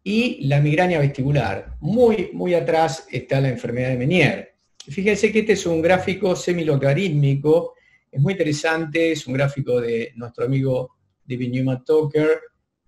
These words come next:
que pone junto la densidad poblacional, es, es decir, esto tiene datos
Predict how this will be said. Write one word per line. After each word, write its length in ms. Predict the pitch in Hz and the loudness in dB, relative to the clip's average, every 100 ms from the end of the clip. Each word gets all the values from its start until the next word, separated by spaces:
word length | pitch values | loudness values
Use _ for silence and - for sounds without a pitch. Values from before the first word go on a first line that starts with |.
| - - | -20 -6
que 160 | 139 | -4
pone 320 | 135 196 202 | 0 0 2
junto 400 | 143 226 214 196 | 0 -2 0 2
la 80 | 151 | 4
densidad 460 | 143 127 - 156 165 | 4 2 0 -2 0
poblacional, 640 | 135 127 - 156 170 131 | 0 0 -2 0 2 2
es, 220 | 131 - | 0 -4
es 80 | 123 | -6
decir, 360 | 131 123 123 120 | -4 -4 -4 -6
esto 180 | 123 127 | -6 -4
tiene 260 | 147 135 | 0 2
datos 680 | 123 143 143 156 151 - _ | 2 0 2 0 0 -4 _